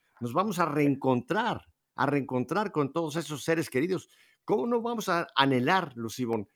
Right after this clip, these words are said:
Speaker 1: querer estar
Speaker 2: Claro.
Speaker 1: allá en esa, en esa fiesta? Ya no habrá llanto, dolor, pena, eh, nada,
Speaker 2: Ujú.
Speaker 1: enfermedades, todo eso se acabó. Estar en la
Speaker 2: Sí.
Speaker 1: presencia del Dios y de todos los seres queridos.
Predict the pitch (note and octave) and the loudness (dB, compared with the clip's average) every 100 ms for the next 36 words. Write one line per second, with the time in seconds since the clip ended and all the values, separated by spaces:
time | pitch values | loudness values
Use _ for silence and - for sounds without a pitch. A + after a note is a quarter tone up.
0 | _ - F3 G#3+ F#3 - F3 D#3+ E3+ D3+ | _ 0 2 2 -2 0 0 0 -2 -2
1 | C3 C#3 C#3+ - C3+ D3 C#3+ E3 D#3+ D3 | -2 -2 -2 0 0 0 -4 0 0 0
2 | A#2 - _ _ G2+ D#3 D#3 C3 C3+ A#2 | -4 -4 _ _ 2 4 4 2 2 6
3 | C#3 C3+ - A#2 A2 A2+ B2 B2 - B2 | 6 4 0 -2 0 2 2 2 2 2
4 | B2 A#2+ A#2 A2 _ _ _ - A#2 D#3 | 2 2 -2 -2 _ _ _ -8 -2 4
5 | D#3 G2+ E3 A#2+ C3 A#2 A#2 C3 C3 A#2 | 4 2 -4 -4 -4 -2 4 4 4 -2
6 | - G#3 F#3+ F#3+ - C3 B2+ G2+ G#2+ E2 | -4 -2 -2 -4 -8 -14 -14 -8 -8 -8
7 | - _ _ _ _ - B2+ D#3+ F3+ D#3 | -14 _ _ _ _ -12 -4 -2 -2 -2
8 | B2+ B2 E3 F3+ F3 C#3+ A#2+ A2+ G3 A3+ | -4 -4 -4 -4 -4 -2 -4 -2 0 -2
9 | - - C3 A#2 D3 C#3 B2 C3+ B2 - | -6 -6 -4 -4 -4 -6 -6 -6 -6 -6
10 | A2+ G#2+ F2 F2+ - | -6 -6 -8 -10 -18